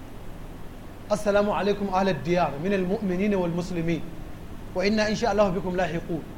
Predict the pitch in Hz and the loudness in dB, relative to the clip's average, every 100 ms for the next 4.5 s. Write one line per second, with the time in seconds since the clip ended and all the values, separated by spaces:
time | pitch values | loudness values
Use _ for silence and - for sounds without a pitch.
0 | - - - - - - 208 202 196 202 | -10 -10 -10 0 0 2 2 4 4 4
1 | 185 196 220 196 180 180 156 160 147 143 | 4 4 2 2 0 -4 -2 -4 -4 -6
2 | - - - - - - - 165 214 233 | -6 -6 -6 -6 -6 -8 -4 6 8 8
3 | 202 208 220 220 233 - - - - 185 | 4 6 4 4 0 -2 -8 -10 -4 -2
4 | 185 226 262 277 160 | 0 2 0 0 -4